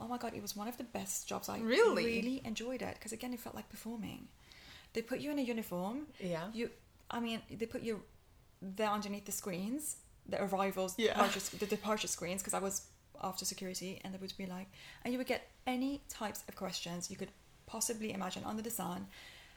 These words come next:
Speaker 1: from passengers that had issues, that had lost their passports. Nobody tells you what to do.
Speaker 2: Yeah.
Speaker 1: You just have to figure it out.
Speaker 2: Yeah.
Speaker 1: So it was like an improv that
Speaker 2: Yeah.
Speaker 1: probably you can relate to. So I was constantly improvising.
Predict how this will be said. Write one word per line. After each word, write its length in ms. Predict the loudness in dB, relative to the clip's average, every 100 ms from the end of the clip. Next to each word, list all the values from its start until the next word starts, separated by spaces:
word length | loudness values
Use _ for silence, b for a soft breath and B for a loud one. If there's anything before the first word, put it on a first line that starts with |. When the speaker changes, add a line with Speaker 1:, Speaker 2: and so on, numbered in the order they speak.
| B -20 -18
Speaker 1:
from 200 | -6 -4
passengers 540 | -2 0 0 0 0 -2
that 80 | -2
had 140 | 0
issues, 300 | 0 0 0
that 60 | -2
had 140 | 0
lost 220 | -2 0
their 80 | -2
passports. 480 | 0 -2 0 0 2
Nobody 280 | 2 4 2
tells 300 | 4 2 2
you 60 |
what 140 | -2 -4
to 80 | -2
do. 260 | -2 0
Speaker 2:
Yeah. 120 | 0 0
Speaker 1:
You 60 |
just 380 | 2 2 2 2
have 180 | -2 -4
to 80 | -6
figure 280 | -4 -2 -2
it 80 | -2
out. 260 | -4 -4
Speaker 2:
Yeah. 200 | -6 -6 -6 -6
Speaker 1:
So 160 | -2 0
it 80 | 0
was 140 | 0
like 140 | -2 -2
an 80 |
improv 440 | -4 -2 0 0 -4 -18 -20 -4
that 120 | 0
Speaker 2:
Yeah. 100 | 0 -2
Speaker 1:
probably 200 | -6 -4
you 120 | -4
can 140 | -4 -4
relate 220 | -4 -4
to. 120 | -4 -2
So 100 | -2
I 20 |
was 140 | -2
constantly 480 | -2 -4 -4 -2 0
improvising. 580 | 0 0 -2 -4 -6